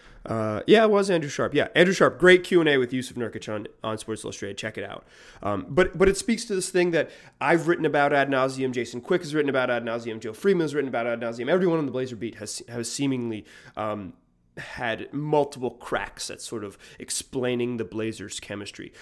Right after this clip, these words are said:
I thought Jason had a fun story, um,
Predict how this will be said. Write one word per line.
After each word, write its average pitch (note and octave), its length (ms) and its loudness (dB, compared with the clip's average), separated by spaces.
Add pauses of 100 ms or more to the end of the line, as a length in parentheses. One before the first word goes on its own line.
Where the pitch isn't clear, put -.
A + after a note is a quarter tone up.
(140)
I C#3+ 60 0
thought C3 200 2
Jason C3+ 280 -4
had B2 100 -6
a G#2+ 40 -6
fun A#2+ 280 -4
story, A2+ 520 -6 (280)
um, F#2+ 400 -6